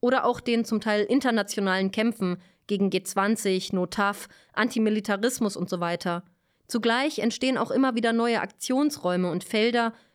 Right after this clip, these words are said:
wie der Protest der Geflüchteten rund um den Oranienplatz oder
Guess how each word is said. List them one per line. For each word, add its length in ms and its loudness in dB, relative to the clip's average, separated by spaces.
wie 260 2
der 100 2
Protest 460 -2
der 60 2
Geflüchteten 580 0
rund 220 0
um 100 2
den 140 2
Oranienplatz 840 0
oder 280 2